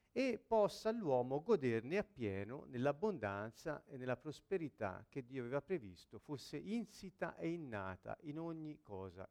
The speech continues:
creata. È molto bello capire questo, questo è il piano originario di Dio.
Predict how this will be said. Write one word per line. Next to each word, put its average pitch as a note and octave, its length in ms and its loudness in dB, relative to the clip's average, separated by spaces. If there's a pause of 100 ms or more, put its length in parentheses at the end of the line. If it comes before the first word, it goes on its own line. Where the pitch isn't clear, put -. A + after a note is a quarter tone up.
creata. F2+ 520 -6 (1080)
È - 80 -10
molto G3+ 280 8
bello A2+ 480 6
capire C3+ 400 0
questo, C#3 400 2
questo D#3+ 220 -2
è B2+ 40 0
il A2 60 -4
piano C3 300 4
originario A2 720 2
di G2+ 160 -6
Dio. A2 340 -2